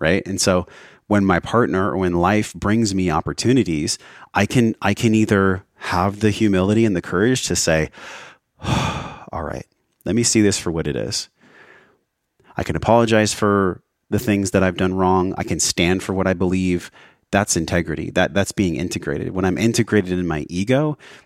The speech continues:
that means that my ego is not controlled by all the traumas and all the evidence that it has gathered to make me show up in a way that's not congruent with my soul.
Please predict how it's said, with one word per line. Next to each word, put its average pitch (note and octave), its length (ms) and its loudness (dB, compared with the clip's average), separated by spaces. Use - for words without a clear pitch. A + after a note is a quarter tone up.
that G2 200 2
means G2 320 0
that F#2 160 0
my F#2+ 140 -2
ego G#2 340 0
is F2+ 140 -2
not F#2+ 240 0
controlled G2+ 720 0
by F2 180 2
all F#2+ 220 -2
the G2 120 -2
traumas F#2 600 0
and F#2+ 140 0
all F2 100 2
the F2+ 160 -2
evidence F2+ 460 0
that F2+ 160 0
it F2+ 100 0
has F2 220 0
gathered G#2 580 0
to G#2 100 2
make F#2+ 180 2
me G2 120 0
show F2+ 240 2
up F#2 120 0
in F2+ 60 0
a E2+ 80 0
way G#2 320 2
that's F2 200 -2
not F2 180 -2
congruent G2 440 -2
with D2+ 160 -4
my D2 120 -4
soul. C#2+ 420 -6